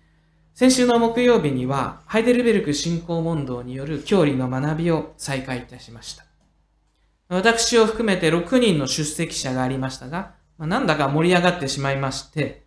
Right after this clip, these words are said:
お茶も飲まないままにあっという間に十二時を回ってしまいました。で、第一回目でしたから、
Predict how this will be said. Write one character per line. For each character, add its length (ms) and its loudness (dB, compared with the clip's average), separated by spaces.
お 100 2
茶 200 2
も 180 6
飲 120 6
ま 120 6
な 100 4
い 60 0
ま 120 -2
ま 140 -8
に 140 -12
あ 80 -6
っ 120 -8
と 120 -6
い 100 0
う 40 0
間 120 -2
に 160 -4
十 220 0
二 120 2
時 160 -6
を 140 -16
回 160 -2
っ 160 -8
て 160 -10
し 140 -6
ま 100 -10
い 40 -14
ま 120 -16
し 100 -8
た。 80 -20
で、 220 4
第 240 8
一 100 -2
回 180 2
目 140 2
で 120 4
し 60 -2
た 120 -2
か 120 -4
ら、 320 -2